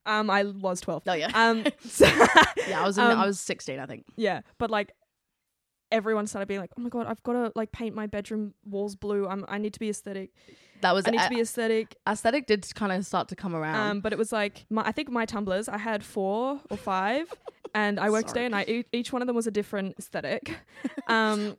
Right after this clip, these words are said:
Speaker 2: Sorry.
Speaker 1: one of them was, like, a starry moon one where, like, I had, like, that was the famous one. It was, like, the one that I had, like, it was all about space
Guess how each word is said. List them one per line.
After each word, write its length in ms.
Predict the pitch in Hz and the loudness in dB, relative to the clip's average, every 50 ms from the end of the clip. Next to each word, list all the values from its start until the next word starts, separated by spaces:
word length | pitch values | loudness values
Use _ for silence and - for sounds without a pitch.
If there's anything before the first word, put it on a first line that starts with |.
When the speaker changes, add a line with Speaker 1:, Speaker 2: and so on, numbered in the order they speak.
| - - | -14 -14
Speaker 2:
Sorry. 220 | - - - 214 | -12 -10 -10 -4
Speaker 1:
one 160 | 214 220 226 | -2 -2 0
of 60 | 226 | 0
them 120 | 226 226 226 | 0 0 2
was, 160 | 226 220 220 | 0 0 0
like, 380 | 226 202 196 190 196 185 - - _ _ _ _ _ - | 2 0 0 0 -2 -4 -8 -14 _ _ _ _ _ -10
a 40 | 262 | -10
starry 640 | - - - - - 254 220 214 214 220 220 214 214 | -10 -10 -16 -10 -8 -8 -6 -4 -4 -4 -2 -4 -4
moon 420 | 214 208 202 202 208 214 214 214 | -4 -4 -4 -4 -4 -4 -6 -6
one 340 | 208 208 202 208 214 220 233 | -6 -6 -6 -6 -8 -8 -8
where, 160 | 226 208 202 | -6 -6 -4
like, 160 | 208 202 202 - - | -4 -6 -6 -8 -10
I 100 | - 208 | -10 -8
had, 240 | 196 208 208 208 202 | -6 -6 -6 -6 -4
like, 280 | 196 190 196 - - - 214 | -4 -6 -6 -8 -12 -14 -10
that 100 | 196 208 202 | -10 -8 -8
was 100 | 247 - | -8 -10
the 80 | 311 | -10
famous 360 | - 214 190 185 175 180 - | -10 -10 -8 -8 -8 -8 -8
one. 240 | 175 156 156 165 - - - | -8 -8 -8 -8 -10 -10 -10
It 60 | 190 | -6
was, 180 | 185 190 185 - | -6 -6 -6 -6
like, 140 | 196 185 - | -10 -8 -8
the 80 | 202 | -8
one 160 | 185 185 180 175 | -8 -8 -8 -8
that 100 | 170 175 | -8 -10
I 60 | 175 | -10
had, 380 | 170 180 170 160 160 165 - - _ - | -10 -10 -10 -12 -12 -12 -16 -20 _ -14
like, 260 | - 175 170 - - _ _ _ _ _ _ _ - | -12 -12 -12 -12 -14 _ _ _ _ _ _ _ -4
it 60 | 226 214 | -2 -2
was 100 | 202 202 | 0 0
all 100 | 202 208 | 0 -2
about 180 | 196 190 - | -2 -4 -4
space 500 | - - - - 175 170 170 - - - | -6 -12 -8 -6 -6 -6 -6 -8 -12 -12